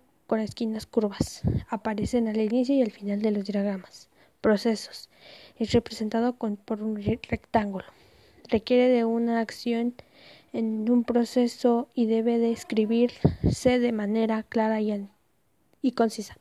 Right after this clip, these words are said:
Puede ser descrito con una frase única del verbo sustantivo. Subprocesos. Está representado por un rectángulo con líneas dobles en cada lado.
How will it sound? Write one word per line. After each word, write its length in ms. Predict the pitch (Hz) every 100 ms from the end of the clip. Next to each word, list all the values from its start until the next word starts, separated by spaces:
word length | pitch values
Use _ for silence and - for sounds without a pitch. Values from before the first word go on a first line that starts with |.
| _ _ - - - - -
Puede 220 | 226 226
ser 180 | 233 226
descrito 640 | 220 214 - 240 240 247
con 220 | 240 220
una 220 | 220 220 214
frase 540 | - 240 226 - 247
única 540 | 233 240 240 - 240 240 _ -
del 200 | 214 202
verbo 300 | 220 226 233
sustantivo. 680 | 233 - 202 196 220 196 _ _ _ _ - -
Subprocesos. 1000 | - 269 240 254 233 233 208 220 - - - -
Está 360 | 226 - 233 233
representado 760 | 247 247 247 226 220 226 233
por 220 | - 226
un 100 | 214
rectángulo 640 | 220 220 - 220 220 220 220
con 160 | 208
líneas 400 | 202 208 220 220
dobles 560 | 226 233 226 226 226 -
en 160 | 214 202
cada 280 | - 226 220
lado. 340 | 214 214 202